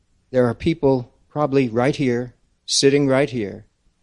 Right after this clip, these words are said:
that are saying, <laughs> "Not me. I'm not doing it. I'm not doing it. Uh, I, I don't mind putting my feet in the water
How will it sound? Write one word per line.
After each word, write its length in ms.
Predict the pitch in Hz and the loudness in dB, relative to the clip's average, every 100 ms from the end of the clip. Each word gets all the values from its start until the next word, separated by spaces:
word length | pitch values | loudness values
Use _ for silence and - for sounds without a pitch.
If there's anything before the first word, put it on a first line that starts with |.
| _ _ _ _ _ | _ _ _ _ _
that 140 | 123 | -6
are 60 | 113 | -4
saying, 400 | - 123 113 98 - - - | -2 -2 -4 -8 -12 -14 -14
<laughs> 340 | _ _ _ _ | _ _ _ _
"Not 200 | 90 - | -20 -10
me. 400 | 123 127 110 104 _ _ _ _ _ | -6 -4 -6 -12 _ _ _ _ _
I'm 80 | 131 | -10
not 180 | 127 85 | -10 -10
doing 200 | 95 95 | -12 -14
it. 160 | 104 _ _ _ _ _ _ | -18 _ _ _ _ _ _
I'm 100 | 117 | -14
not 160 | 131 82 | -12 -12
doing 220 | 98 95 | -14 -14
it. 140 | 104 - _ _ _ _ _ _ _ _ _ | -16 -20 _ _ _ _ _ _ _ _ _
Uh, 220 | - 110 101 | -10 -10 -8
I, 300 | 117 123 113 - _ _ _ _ _ _ | -4 -4 -6 -14 _ _ _ _ _ _
I 120 | - 139 | -2 0
don't 180 | 151 | 2
mind 460 | 127 143 139 139 - _ _ | 2 2 2 0 -6 _ _
putting 200 | - 127 | -10 -8
my 140 | 113 101 | -8 -10
feet 220 | - 160 | -10 -10
in 60 | |
the 60 | 104 | -10
water 420 | 101 101 107 113 | -8 -8 -8 -12